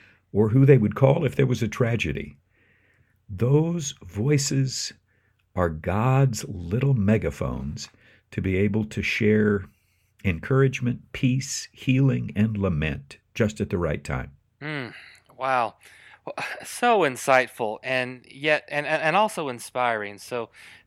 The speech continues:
Speaker 2: thank you. Well, hey, let me ask a follow-up question then. Especially in today's day and time, why should ministers keep going and not give up?
Speaker 1: Oh, my goodness. Um, well, uh,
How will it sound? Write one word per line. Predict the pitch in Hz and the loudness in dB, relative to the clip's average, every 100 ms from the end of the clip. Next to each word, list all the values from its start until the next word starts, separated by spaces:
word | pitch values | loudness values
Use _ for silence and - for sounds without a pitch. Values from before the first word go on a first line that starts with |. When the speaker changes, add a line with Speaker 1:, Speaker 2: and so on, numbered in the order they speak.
| - | -2
Speaker 2:
thank | 165 160 - | -2 -2 -4
you. | 123 120 | -6 -4
Well, | 156 160 | -2 2
hey, | 208 | 2
let | 226 277 | 2 2
me | 277 | 2
ask | 202 208 - | 2 0 -2
a | 139 | -12
follow-up | - 156 156 143 123 - | -2 0 2 -2 -6 -6
question | 131 113 - 117 104 | -4 -4 -6 -12 -10
then. | 104 101 98 - - - | -8 -8 -12 -20 -20 -14
Especially | 139 - 233 247 240 220 | -12 -2 0 0 -2 -4
in | |
today's | 175 131 135 147 127 | -6 -2 0 0 -2
day | 135 139 | -2 -2
and | 165 | -4
time, | - 117 101 98 104 _ _ _ _ - | -6 -6 -6 -8 -14 _ _ _ _ -2
why | 196 233 247 254 | 4 4 4 0
should | - 160 | -4 -6
ministers | 160 165 - 147 - | -6 -6 -8 -10 -8
keep | 165 156 | -10 -6
going | 147 143 113 95 104 | -4 -2 -4 -10 -18
and | - 117 | -18 -10
not | 117 113 - | -8 -8 -8
give | 104 | -10
up? | 98 - _ - _ _ _ - | -10 -12 _ -20 _ _ _ -6
Speaker 1:
Oh, | 127 120 78 | -2 0 0
my | 69 78 71 | -2 -4 -6
goodness. | 73 76 - - - _ - - - _ | -6 -6 -10 -14 -20 _ -20 -20 -20 _
Um, | 107 101 90 76 71 - _ _ _ - - - - | 2 4 4 2 -4 -10 _ _ _ -20 -20 -16 4
well, | 113 98 - - | 8 8 4 -8
uh, | 101 | -8